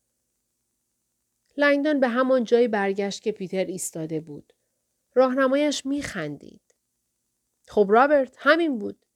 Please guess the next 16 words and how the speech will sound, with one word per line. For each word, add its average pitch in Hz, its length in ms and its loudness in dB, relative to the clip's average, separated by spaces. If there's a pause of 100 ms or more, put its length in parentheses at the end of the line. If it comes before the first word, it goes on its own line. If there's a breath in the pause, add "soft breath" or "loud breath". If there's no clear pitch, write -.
(340)
کلمهٔ 214 460 4
مفقوده. 185 680 -6 (480)
اینجا 233 440 0
مدفون 165 520 -6
شده. - 400 -14 (600)
هرم 208 380 6
ماسونی 196 500 -2
ما 202 160 0
را 208 120 0
به 208 80 2
اینجا 190 300 -2
کشاند.» - 640 -14 (2750)
لنگدان 262 460 2
شگفت 175 460 -2
زده 170 280 -12
شد. - 280 -16